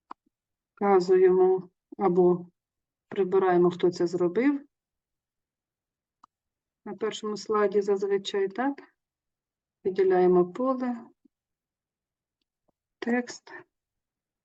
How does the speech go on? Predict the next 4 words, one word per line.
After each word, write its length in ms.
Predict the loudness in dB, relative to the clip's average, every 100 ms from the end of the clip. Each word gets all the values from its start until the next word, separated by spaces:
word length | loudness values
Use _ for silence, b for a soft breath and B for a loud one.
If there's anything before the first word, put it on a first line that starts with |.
| _ _ _ _ _ _ _ _ _ _ _ _ _ _ _ _ _ _ _ _ _ _ _ _ _ _ _ _ _ _ _ _
Підписуємось. 1040 | -14 -8 -2 -2 -2 0 0 0 -4 -14 -20 -20 _ _ _ _ _ _ _ _ _ _ _ _ _ _ _ _ _ _ _ _ _ _ _ _ _ _ _ _ _ _ _ _ _ _ _ _ _ _ _ _ _ _ 0
І 100 | 2
йдемо 340 | 4 4 4
далі. 380 | 2 0 -2 -6